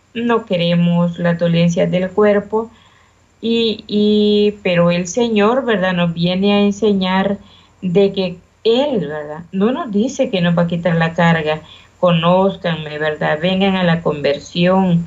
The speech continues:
y yo les quitaré la carga", no, sino que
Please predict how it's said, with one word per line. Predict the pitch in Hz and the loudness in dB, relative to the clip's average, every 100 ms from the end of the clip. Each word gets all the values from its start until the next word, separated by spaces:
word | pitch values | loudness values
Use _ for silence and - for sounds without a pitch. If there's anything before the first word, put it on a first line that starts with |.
| - - - - | -6 -20 -14 -4
y | 185 | 0
yo | 175 180 | 2 2
les | 185 | 0
quitaré | 175 190 180 165 170 | -2 -4 -2 0 0
la | 175 170 | 0 0
carga", | 170 208 208 180 151 | 2 0 0 -2 -4
no, | 147 147 190 196 - _ _ _ _ | -2 -2 0 -2 -10 _ _ _ _
sino | - 202 175 170 190 190 | -4 0 2 2 0 0
que | 202 165 151 | -2 -2 -4